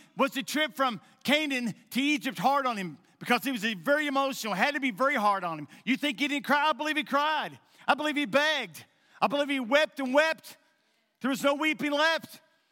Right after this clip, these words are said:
Then he gets delivered to there, and he finds favor, and Potiphar's wife kinda caught eyes on him and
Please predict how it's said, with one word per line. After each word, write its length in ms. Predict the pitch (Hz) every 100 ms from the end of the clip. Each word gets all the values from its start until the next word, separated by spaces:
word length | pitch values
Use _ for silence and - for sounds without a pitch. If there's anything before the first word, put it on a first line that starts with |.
| _ _ -
Then 200 | 151 -
he 80 | 240
gets 360 | 285 - - - _ -
delivered 440 | 254 277 302 294
to 100 | 277
there, 360 | 262 269 269 233
and 140 | 156 - -
he 60 |
finds 320 | 165 269 254
favor, 420 | - 269 277 240 240
and 120 | 185
Potiphar's 520 | 262 285 262 233 190
wife 540 | 220 233 254 262 - - - _ 87 - -
kinda 240 | - 254 254
caught 260 | 214 262
eyes 320 | 262 254 254 247
on 220 | 254 254
him 100 |
and 120 | 233